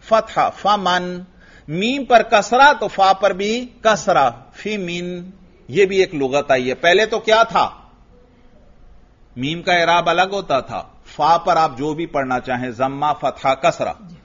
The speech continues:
Speaker 1: आपने जम्मा पढ़ा, फुमुन,
Speaker 2: जी।
Speaker 1: मीम पर एराब बदलेगा, लेकिन जम्मा उसी तरह रखें, फुमुन, फुमन, फुमिन।
Speaker 2: जी।
Speaker 1: या फा पर फतहा पढ़ा, फमुन, फमन, फमिन।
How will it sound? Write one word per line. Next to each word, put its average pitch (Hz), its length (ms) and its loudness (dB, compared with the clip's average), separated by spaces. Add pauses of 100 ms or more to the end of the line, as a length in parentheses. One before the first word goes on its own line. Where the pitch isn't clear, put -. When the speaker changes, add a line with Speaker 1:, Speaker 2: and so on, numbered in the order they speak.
(200)
Speaker 1:
आपने 160 360 2 (340)
जम्मा 156 320 2
पढ़ा, 202 360 2 (580)
फुमुन, 220 500 -6 (380)
Speaker 2:
जी। 139 260 -14
Speaker 1:
मीम 190 200 -4
पर 202 160 0
एराब 180 280 2
बदलेगा, 226 540 0
लेकिन 190 280 -2
जम्मा 175 280 -2
उसी 196 240 -4
तरह 185 220 2
रखें, 127 360 -4 (300)
फुमुन, 208 520 -2
फुमन, 208 640 -2
फुमिन। 160 520 -6 (380)
Speaker 2:
जी। 143 340 -12
Speaker 1:
या 185 100 6
फा 202 220 4
पर 208 160 2
फतहा 220 340 0
पढ़ा, 233 280 2 (400)
फमुन, 220 560 -2
फमन, 220 580 -2
फमिन। 170 540 -4